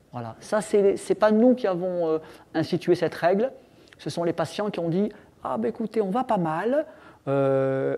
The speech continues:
euh, prévenir vaut mieux que guérir, hein, il vaut mieux prévenir que guérir, donc on ne veut pas retomber, donc on vient une fois par mois. Voilà, on s'offre une séance une fois par mois, qu'on aille bien ou pas. Alors on va dire sept, huit séances dans l'année. Voilà. Il y a des gens qui viennent, les anciens médecins taoïstes disaient, « Venez au changement de saison. »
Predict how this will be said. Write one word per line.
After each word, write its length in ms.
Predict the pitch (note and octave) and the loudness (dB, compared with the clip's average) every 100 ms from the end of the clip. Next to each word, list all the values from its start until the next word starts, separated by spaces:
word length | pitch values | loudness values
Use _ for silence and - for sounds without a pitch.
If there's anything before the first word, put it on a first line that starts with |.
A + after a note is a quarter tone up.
| C#3+ | -2
euh, 260 | C3+ C3+ | 0 -2
prévenir 600 | C3 - G#3 G3+ G3+ G3+ | -4 4 6 8 8 8
vaut 120 | E3 | 8
mieux 180 | E3 E3 | 10 10
que 80 | D#3+ | 10
guérir, 580 | C#3+ C#3 D3 G#3 D4+ A#3 | 8 6 6 6 4 0
hein, 100 | G#3 | -6
il 80 | G#3+ | -4
vaut 80 | D#3+ | -4
mieux 80 | |
prévenir 340 | D#3+ E3 D#3 D#3 | -2 0 0 0
que 80 | D3+ | 2
guérir, 340 | D3 D3 A#3+ | 2 4 4
donc 180 | G#3+ G#3 - - - | 2 0 -6 -8 2
on 60 | |
ne 60 | E3 | 6
veut 40 | |
pas 140 | G3 A#3+ | 10 10
retomber, 720 | A#3 A#3+ G#3+ F#3+ A3+ C#4+ - - | 12 10 10 12 12 8 -8 -6
donc 160 | G3 G3+ | -2 2
on 80 | |
vient 140 | F#3+ G#3+ | 6 8
une 60 | |
fois 160 | F#3 F#3 | 6 4
par 100 | D3 | 2
mois. 220 | C3 - - - _ _ _ | 0 -10 -16 -20 _ _ _
Voilà, 160 | - - | -8 -4
on 100 | E3 | -2
s'offre 340 | D#3+ - F#3+ - | -2 0 0 0
une 120 | F3 | -4
séance 280 | - E3 - | -2 -4 -2
une 100 | G3 | -4
fois 160 | F3+ F#3+ | -2 -4
par 180 | E3+ E3 | -4 -2
mois, 340 | F3 F#3+ - | 0 -2 2
qu'on 160 | A3+ A3 | 6 8
aille 160 | G3+ | 8
bien 160 | E3+ F3+ | 8 4
ou 100 | D#3+ | 2
pas. 200 | B2 - - - - - | -2 -8 -12 -20 -20 -10
Alors 160 | B2+ | -6
on 40 | B2+ | -2
va 100 | C3+ | -2
dire 140 | C3+ | -4
sept, 240 | - D#3+ - | 0 -2 2
huit 140 | D#3+ | 0
séances 360 | - D#3 D#3 D3 | 2 2 4 2
dans 80 | |
l'année. 300 | D3+ C#3+ B2+ - - _ - - | 2 0 -4 -10 -20 _ -20 -18
Voilà. 160 | B2+ G#2+ - - - | -14 -14 -16 -20 -14
Il 20 | |
y 20 | A#2+ | -6
a 20 | |
des 100 | B2+ | 0
gens 140 | D#3 | 0
qui 140 | E3 C#3 | 0 4
viennent, 180 | D#3 D#3 - - - - | 4 4 -4 -18 -12 2
les 240 | C#3+ D3 | 6 8
anciens 300 | F#3 - F#3+ | 8 6 4
médecins 340 | F3+ - F3+ | 4 4 2
taoïstes 480 | E3+ E3 D#3+ G3+ - | 4 8 8 8 4
disaient, « 300 | D#3+ D3+ F3+ | 2 4 6
Venez 300 | D#3+ F3+ G3+ | 8 10 10
au 80 | A3 | 8
changement 400 | - G3 D#3+ F3 | 4 0 0 0
de 60 | E3+ | -2
saison. » 340 | - C#3+ A#2 | -2 -6 -6